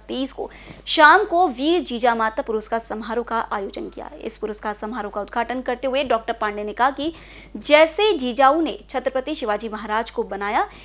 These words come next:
इसी तरह राष्ट्रसंत तुकडोजी महाराज नागपुर विश्वविद्यालय शताब्दी महोत्सव आयोजन समिति द्वारा विपरीत परिस्थितियों में खिलाड़ी के रूप में अपने बच्चों को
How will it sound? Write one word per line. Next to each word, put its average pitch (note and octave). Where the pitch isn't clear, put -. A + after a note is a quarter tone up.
इसी A4
तरह C#4
राष्ट्रसंत C#4
तुकडोजी A#3
महाराज A3+
नागपुर C4+
विश्वविद्यालय A3+
शताब्दी A3
महोत्सव A#3+
आयोजन G#3+
समिति G#3+
द्वारा A3+
विपरीत E4
परिस्थितियों B3
में C4
खिलाड़ी A3
के A3
रूप B3
में B3
अपने -
बच्चों G#3+
को C4+